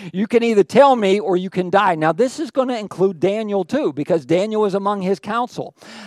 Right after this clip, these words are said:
They are gonna be killed because they cannot tell the king what his dream is.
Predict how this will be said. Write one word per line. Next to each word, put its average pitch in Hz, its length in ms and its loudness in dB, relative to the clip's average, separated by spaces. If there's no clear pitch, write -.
They 185 200 8
are 262 100 10
gonna 240 240 6
be 208 100 -2
killed 247 480 8
because 208 360 4
they 202 120 2
cannot 262 680 0
tell 240 240 4
the 240 120 2
king 208 260 -2
what 208 200 6
his 202 120 2
dream 247 340 2
is. 123 320 -4